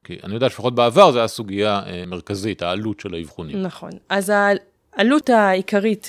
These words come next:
Speaker 2: היא מושתת על משרד החינוך, אה, יש השתתפות עצמית של ההורים, אבל העלות המרכזית היא באמת של משרד החינוך. אה, חשוב לי להדגיש שהאבחונים ממומנים על ידי המשרד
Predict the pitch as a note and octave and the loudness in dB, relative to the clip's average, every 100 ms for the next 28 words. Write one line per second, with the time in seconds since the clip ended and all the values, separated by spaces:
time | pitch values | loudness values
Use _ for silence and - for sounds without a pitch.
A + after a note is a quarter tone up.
0 | - - F#3+ F3+ F3 F3 E3+ - F#3+ G#3+ | -14 -8 -6 -4 -6 -8 -10 -10 -6 -4
1 | G#3 G3 F3+ E3+ F3+ E3 - E3 B3 G#4+ | -2 -2 -2 -4 -4 -6 -8 -8 -6 -6
2 | - - - G3 F#3 A#3 A#3 A3 - G3 | -8 -14 -4 -2 2 0 0 -6 -4 -8
3 | - G#3+ F#3 - G3 - F#3+ D#3+ D3 D3 | -6 -8 -8 -4 -4 -4 -4 -4 -2 -2
4 | C4 G#4 G4+ _ - - E3+ F#3 F#3 F3+ | -2 -2 -8 _ -10 -8 -2 0 2 2
5 | F3+ F3+ A3 C4 A3+ G3 G3+ G3+ G#3 F3+ | 2 2 0 0 0 0 -2 -2 -4 -2
6 | F3 F#3 F#3 - F3 E3+ F3 E3 D#3+ A#3 | 0 0 -4 -8 -8 -6 -6 -8 -6 -4
7 | G4+ - - - _ _ F#3+ F3+ G3+ C4 | -4 -6 -10 -20 _ _ -10 -6 -2 2
8 | D4+ B3+ F#3 F3+ A#3 - - G3 F3+ E3+ | 2 2 0 0 -2 -4 -6 -4 -2 -2
9 | E3 F#3 _ _ - F#3 - G3+ A#3 B3 | -2 -6 _ _ -10 -10 -4 -2 0 2
10 | A3+ G3 F3+ F3+ A3+ G#3 F#3+ G3+ G3+ - | 0 0 -2 -2 -2 -2 -2 -2 -2 -2
11 | G#3 | -4